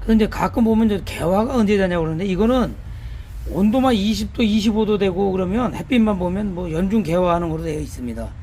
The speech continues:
하지만 우리나라에서는 한여름 그 장마, 폭염, 보통 뭐 올해 같은 경우는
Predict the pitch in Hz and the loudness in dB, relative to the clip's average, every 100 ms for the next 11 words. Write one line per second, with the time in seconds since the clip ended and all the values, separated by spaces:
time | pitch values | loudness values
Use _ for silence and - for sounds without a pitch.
0 | - - - 214 196 160 190 196 180 156 | -14 -16 -10 -4 -4 -2 0 2 2 0
1 | 151 165 240 - - - - - - - | -4 -6 -8 -10 -14 -14 -14 -14 -12 -12
2 | - - - 226 233 220 214 196 196 185 | -12 -10 0 4 6 4 2 2 2 2
3 | 180 - 190 190 131 - - - - - | -2 -2 2 4 2 -2 -12 -14 -14 -16
4 | - 202 220 117 - - - - 208 226 | -6 2 2 2 -8 -14 -12 -8 -4 -2
5 | 208 180 208 202 196 185 180 165 165 190 | 0 2 4 4 0 -2 -2 0 0 -2